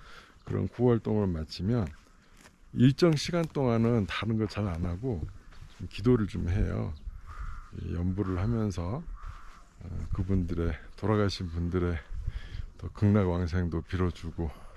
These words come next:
또 살아있는 분들도 새 희망을 갖고 살기를 이렇게 염원을 해줍니다. 이런 과정들이 굉장히 중요해요. 돌아가신 분들에 대한 어떤 그런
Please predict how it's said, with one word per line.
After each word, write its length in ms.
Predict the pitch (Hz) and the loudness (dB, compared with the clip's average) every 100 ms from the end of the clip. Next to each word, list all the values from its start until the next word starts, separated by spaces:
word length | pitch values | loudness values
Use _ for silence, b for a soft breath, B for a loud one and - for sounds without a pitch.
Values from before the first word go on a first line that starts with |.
| B B B B B B B - - | B B B B B B B -12 -2
또 380 | 98 95 95 90 B - | 2 2 2 -2 B -8
살아있는 640 | - 131 123 113 98 90 | -2 2 4 4 2 0
분들도 560 | 95 95 92 82 113 117 | 0 0 0 0 0 -2
새 260 | - - 135 | -10 -2 0
희망을 480 | 123 156 156 139 110 | 2 2 2 2 0
갖고 280 | 87 110 90 | 0 -2 -2
살기를 520 | 113 110 101 104 92 B B B B - | 0 2 2 2 0 B B B B -2
이렇게 180 | - 90 | 0 4
염원을 420 | 101 104 92 87 | 6 6 4 2
해줍니다. 480 | 117 - 78 71 - - - B B B B - | 0 0 -2 -4 -4 -4 -4 B B B B -2
이런 280 | 123 151 147 | 4 6 6
과정들이 560 | 113 120 135 127 123 | 4 4 6 6 4
굉장히 760 | 117 101 98 107 101 95 90 92 90 - | 2 2 2 2 2 2 0 -2 -4 -8
중요해요. 680 | - - 107 98 82 87 - - B B B B B | -6 2 4 4 2 0 0 -2 B B B B B
돌아가신 580 | - 120 117 120 - 117 | 2 4 6 4 2 2
분들에 600 | 104 104 101 95 98 95 | 4 2 0 0 0 2
대한 240 | 98 95 | 2 2
어떤 320 | 87 - 92 82 | 0 -2 -2 -2
그런 500 | 87 90 92 90 | -2 0 0 -2